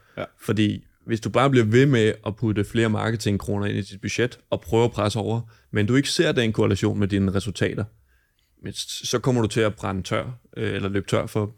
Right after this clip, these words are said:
Speaker 2: for, øh, for budget. Og, og den, den, det ejerskab har jeg ikke set så mange nødvendigvis har taget endnu,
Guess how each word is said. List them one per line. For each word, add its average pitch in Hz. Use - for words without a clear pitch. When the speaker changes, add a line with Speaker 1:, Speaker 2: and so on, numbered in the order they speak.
Speaker 2:
for, 101
øh, 98
for -
budget. 101
Og, 107
og 104
den, 131
den, 151
det 170
ejerskab 113
har 123
jeg 110
ikke 151
set -
så 113
mange 101
nødvendigvis 101
har 95
taget 101
endnu, 107